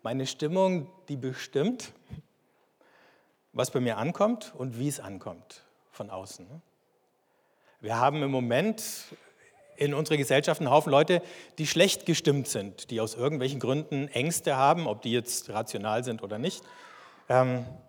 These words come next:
ist noch eine völlig andere Frage. Aber wenn du alles durch die Brille der Angst erlebst oder durch die Brille der Aggression, ja, das erlebt man dann manchmal im Straßenverkehr, Leute, die aus irgendeinem Grunde schlecht gestimmt sind und dann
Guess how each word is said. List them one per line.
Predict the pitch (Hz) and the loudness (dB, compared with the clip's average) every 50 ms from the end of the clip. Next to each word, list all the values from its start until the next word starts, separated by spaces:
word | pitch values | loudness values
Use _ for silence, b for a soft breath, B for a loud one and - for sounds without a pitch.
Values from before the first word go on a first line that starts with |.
| b b b b b b b b b b - - _ - - - - | b b b b b b b b b b -20 -20 _ -20 -20 -20 -4
ist | - 147 147 - | -2 -2 0 4
noch | 156 143 147 | 4 4 4
eine | 147 139 | 4 2
völlig | 127 - 147 143 156 151 - | 2 4 4 4 4 2 0
andere | - 151 151 143 131 135 | -2 0 2 2 2 2
Frage. | 131 - - 123 139 180 220 233 | 2 2 4 8 8 8 8 8
Aber | 185 165 160 | 6 6 4
wenn | 160 160 | 4 2
du | 156 | 4
alles | 123 139 202 240 226 | 4 4 4 4 4
durch | - 208 185 | 4 4 4
die | 202 165 | 2 2
Brille | 165 170 180 180 | 4 4 4 6
der | 175 170 151 123 | 6 4 4 4
Angst | 135 170 220 220 - - | 4 2 0 0 0 0
erlebst | 196 180 175 180 214 262 262 - - - | 0 2 4 4 4 4 2 -2 -4 -4
oder | 139 135 147 131 | 0 0 2 2
durch | 139 143 | 2 0
die | 143 - 143 | 0 -2 -4
Brille | 123 139 135 165 175 180 | 0 2 4 4 4 4
der | 156 160 143 - | 2 2 0 0
Aggression, | 151 143 - 131 131 - - 135 127 143 180 208 214 B B B B B B B B B B B B B B B _ _ _ _ _ _ _ _ _ _ | -4 -4 -4 -4 -6 -4 -2 0 2 4 4 2 0 B B B B B B B B B B B B B B B _ _ _ _ _ _ _ _ _ _
ja, | 113 113 131 | -14 -14 -12
das | 131 - | -6 -2
erlebt | - 131 143 160 151 | 2 2 2 4 4
man | 156 143 | 4 4
dann | 147 143 | 4 6
manchmal | 143 143 156 156 - 156 139 139 | 6 4 2 2 2 4 4 4
im | 123 131 | 2 0
Straßenverkehr, | - - 110 113 131 175 - 220 180 - 185 180 196 190 185 | -2 2 4 4 4 6 4 2 2 2 2 4 6 6 8
Leute, | 175 143 131 147 170 151 | 8 8 6 6 4 2
die | 135 | 2
aus | 131 131 | 0 0
irgendeinem | - 120 139 156 147 143 | 0 -2 -2 0 -2 -2
Grunde | 127 123 143 151 147 143 | 0 0 0 0 -2 -4
schlecht | - - 156 151 - - - | -2 0 0 0 0 -2 -4
gestimmt | - 135 - - 143 175 190 - | -4 -2 0 2 2 2 2 2
sind | - 196 185 156 | 0 0 0 0
und | 143 135 | 0 0
dann | 139 139 139 135 135 | 0 0 -2 -4 -6